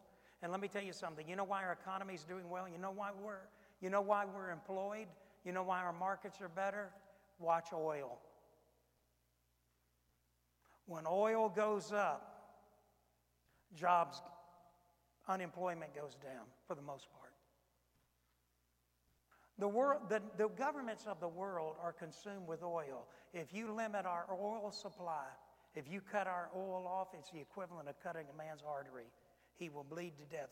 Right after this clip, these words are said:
Our economy will collapse immediately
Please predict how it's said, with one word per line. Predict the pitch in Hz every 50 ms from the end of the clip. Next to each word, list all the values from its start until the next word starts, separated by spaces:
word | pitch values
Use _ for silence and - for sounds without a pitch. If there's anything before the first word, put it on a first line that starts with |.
| -
Our | 165 160 151 147
economy | - - - 196 202 196 196 185 185 170
will | 151 151
collapse | - - 175 175 175 175 175 175 170 - - - - - - - - -
immediately | 151 147 160 185 214 214 165 147 143 143 139 143 143 143